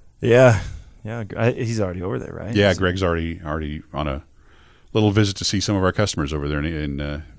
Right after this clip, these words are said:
Speaker 2: in, uh,
Speaker 1: I'm
Speaker 2: in
Speaker 1: kinda
Speaker 2: Europe.
Speaker 1: jealous. I'd like to,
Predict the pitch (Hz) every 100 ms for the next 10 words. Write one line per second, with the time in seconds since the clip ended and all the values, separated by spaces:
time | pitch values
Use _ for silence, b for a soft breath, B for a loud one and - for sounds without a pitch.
0 | - - 76 73 73 76 76 76 - -
1 | - _ - - - - _ _ _ -
2 | - 113 - 156 98 82 80 87 117 127
3 | 101 95 -